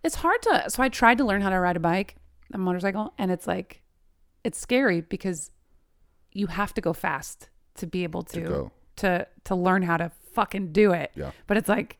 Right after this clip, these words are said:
Speaker 1: you wanna go, s-, like, your instinct is like, "Go slow until you
Speaker 2: Yeah.
Speaker 1: figure out how to go through the gear." But you can't go through the
Speaker 2: You
Speaker 1: gears
Speaker 2: can't
Speaker 1: unless
Speaker 2: just be
Speaker 1: you're
Speaker 2: putting
Speaker 1: going
Speaker 2: around in first
Speaker 1: <laughs>
Speaker 2: gear. First gear is just to go. You
Speaker 1: Yeah.
Speaker 2: know? Yeah.
Speaker 1: Yeah, yeah, yeah.
Speaker 2: Yeah.
Speaker 1: I got to second gear. That's what I did.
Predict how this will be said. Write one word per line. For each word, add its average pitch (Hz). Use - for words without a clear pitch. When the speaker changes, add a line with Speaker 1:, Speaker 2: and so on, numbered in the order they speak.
Speaker 1:
you 202
wanna 233
go, 196
s-, -
like, 214
your 214
instinct 240
is 196
like, 185
"Go 294
slow 381
until 190
you 190
Speaker 2:
Yeah. 185
Speaker 1:
figure 202
out 202
how 196
to 202
go 214
through 233
the 233
gear." 254
But 208
you 214
can't 220
go 208
through 208
the 196
Speaker 2:
You 156
Speaker 1:
gears 196
Speaker 2:
can't 202
Speaker 1:
unless 170
Speaker 2:
just -
be 202
Speaker 1:
you're 82
Speaker 2:
putting 90
Speaker 1:
going 78
Speaker 2:
around 76
in 73
first -
Speaker 1:
<laughs> -
Speaker 2:
gear. 69
First -
gear 110
is 87
just -
to 85
go. 71
You 208
Speaker 1:
Yeah. -
Speaker 2:
know? 76
Yeah. 71
Speaker 1:
Yeah, 180
yeah, 180
yeah. 175
Speaker 2:
Yeah. -
Speaker 1:
I 190
got 208
to 180
second 170
gear. 139
That's -
what 156
I 147
did. 117